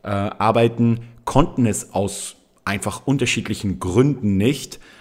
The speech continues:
weil es ein sehr, sehr, sehr heißes Eisen ist, das viele Leute nicht anfassen wollen und was ich natürlich sehr gut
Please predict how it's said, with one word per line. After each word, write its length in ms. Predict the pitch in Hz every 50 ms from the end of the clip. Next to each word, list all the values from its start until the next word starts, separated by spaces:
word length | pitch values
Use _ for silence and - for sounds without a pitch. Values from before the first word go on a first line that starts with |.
| - - -
weil 260 | 85 82 92 95 101
es 120 | 98 -
ein 180 | - 98 98 92
sehr, 240 | 85 - 127 127 123
sehr, 80 | 117 101
sehr 260 | 113 101 - - -
heißes 460 | 101 107 113 - - 92 - - -
Eisen 320 | 92 107 127 127 113 131
ist, 300 | 120 123 135 135 - - - - - - _
das 180 | - - -
viele 200 | - - 110 113
Leute 320 | 107 98 92 92 92 - 98
nicht 260 | 98 98 - - - - _ -
anfassen 640 | - 117 180 185 185 - - 80 - - 92 80
wollen 300 | - 90 90 92 107 131
und 200 | - - 117 92
was 160 | - 92 -
ich 240 | - 92 - - - - - -
natürlich 480 | 101 113 - - 98 104 107 101 -
sehr 200 | 80 80 85 82
gut 300 | 76 92 104 95 - -